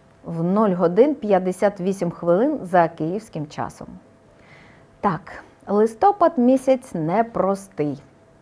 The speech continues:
Тут володарює Скорпіон, а це знак трансформації, переродження. Тому будьте мудрими та уважними до себе та інших. Нове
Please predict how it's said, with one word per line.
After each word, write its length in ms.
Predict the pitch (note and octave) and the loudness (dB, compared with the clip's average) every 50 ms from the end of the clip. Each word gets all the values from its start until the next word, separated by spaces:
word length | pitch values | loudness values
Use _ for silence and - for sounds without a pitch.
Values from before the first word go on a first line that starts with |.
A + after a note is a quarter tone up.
| _ _ - | _ _ -4
Тут 360 | - F#3+ A#3 C4 D4+ D4+ - | 0 2 2 4 2 0 0
володарює 800 | B3+ A#3 A3+ A3 G3+ F#3+ F3 F3 E3 E3+ F#3 A3+ B3 B3 B3 A#3+ A3+ | 0 2 2 2 2 2 4 4 4 4 4 4 4 4 2 0 -2
Скорпіон, 920 | A#3 - - - D3 D3 D3 - - C#3+ D3 C#3+ F3+ A#3 B3+ A3+ F#3+ F#3 - - _ _ _ - - - - - - - - | -6 -10 -8 -6 -6 -6 -8 -10 -10 -6 0 2 4 4 4 4 0 -6 -10 -18 _ _ _ -20 -20 -20 -20 -20 -16 -4 2
а 160 | A#3+ A#3+ A#3+ | 2 2 2
це 300 | A#3+ - C#4 C#4+ C#4+ C4+ | 4 4 6 6 6 6
знак 400 | G#3 A3 G#3 G#3+ A3 A#3+ A3+ A#3 | 4 2 0 0 0 -2 -4 -6
трансформації, 1200 | - - G3 F3+ F3 E3 - - F3 F3 E3 E3 E3+ E3+ G3 G3+ G3 G3 - - E3 D3+ C#3+ - - _ _ | -8 -8 -6 -6 -6 -6 -4 -4 -2 -2 -2 -2 -2 -2 -2 -2 -4 -6 -8 -10 -10 -8 -8 -12 -16 _ _
переродження. 920 | - F#3+ F3+ F3+ E3 D#3 D#3+ D#3 D#3+ E3+ E3+ F3 E3+ D#3+ D#3 D3+ C#3+ A1+ - - - _ _ _ _ - | -4 -2 0 0 0 0 0 0 0 0 0 -2 -4 -6 -6 -6 -8 -8 -12 -16 -20 _ _ _ _ 0
Тому 420 | F3+ E3+ E3+ F#3 G#3+ C4+ E4 F#4 - - - - - - - - - - | 0 2 2 2 0 0 0 -2 -6 -12 -20 -20 -20 -20 -20 -20 -12 -8
будьте 520 | - A#3 A3+ B3 C4 B3+ B3+ - - G#3+ G3+ | -2 2 6 6 6 6 4 2 2 4 4
мудрими 640 | F#3+ F3+ F#3 G3+ A#3+ B3 B3 C4+ C4 B3+ A#3+ A3 G3+ | 4 2 2 2 2 4 4 6 6 6 4 2 0
та 340 | G#3 - F3 F3 F3+ F#3 | -2 0 2 2 4 4
уважними 760 | F#3 F3 D#3+ D3+ D#3 D3+ D#3+ F3 F#3 F3+ G3 G3 G3 G3 F#3+ F3+ | 2 0 0 0 0 0 0 0 -2 -4 -4 -4 -4 -4 -4 -6
до 220 | D#3+ D3 C#3+ C#3+ | -6 -6 -6 -6
себе 540 | C#3 - - - D3+ D#3 D#3+ E3+ E3 E3 E3 E3 | -8 -10 -8 -6 -4 -4 -4 -4 -6 -8 -8 -10
та 180 | - D3 C#3+ D3 D3 - - | -10 -12 -12 -12 -12 -12 -10
інших. 560 | E3 D#3 D3+ D3 - - - - - - - - - _ _ _ _ _ _ _ _ _ _ _ _ _ _ _ _ _ _ _ _ _ - - _ - | -8 -6 -6 -8 -10 -14 -18 -18 -20 -20 -20 -20 -20 _ _ _ _ _ _ _ _ _ _ _ _ _ _ _ _ _ _ _ _ _ -20 -20 _ -4
Нове 460 | F#3+ G3 G3+ G3 G3+ G#3 A#3 C4+ | -2 0 0 2 2 0 0 -2